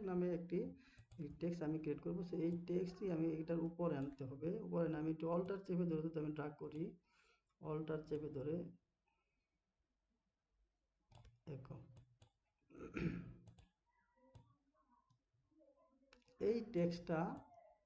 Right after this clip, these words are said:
মানে একটু অ্যাডজাস্ট করে নিতে হবে। টেক্সটটাকে ধরে আমি কিবোর্ডে অল্টার চেপে ধরে যদি আমি টেক্সটের ডব-, একটি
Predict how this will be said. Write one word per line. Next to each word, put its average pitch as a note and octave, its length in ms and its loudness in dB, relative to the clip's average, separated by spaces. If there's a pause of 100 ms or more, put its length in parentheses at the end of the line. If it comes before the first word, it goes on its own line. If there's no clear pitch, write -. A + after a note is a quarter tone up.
(840)
মানে D#3+ 160 -2
একটু F#3 160 0
অ্যাডজাস্ট E3+ 260 6
করে D#3 100 2
নিতে C3+ 160 -2
হবে। - 120 -8 (580)
টেক্সটটাকে A#3 440 2
ধরে E3+ 200 8
আমি E3+ 120 8 (220)
কিবোর্ডে G3+ 360 4 (160)
অল্টার A3 300 6
চেপে G#3 240 6
ধরে E3+ 180 6
যদি E3+ 160 4
আমি E3 160 4
টেক্সটের F3 280 0 (100)
ডব-, D#3+ 240 4
একটি F3+ 140 0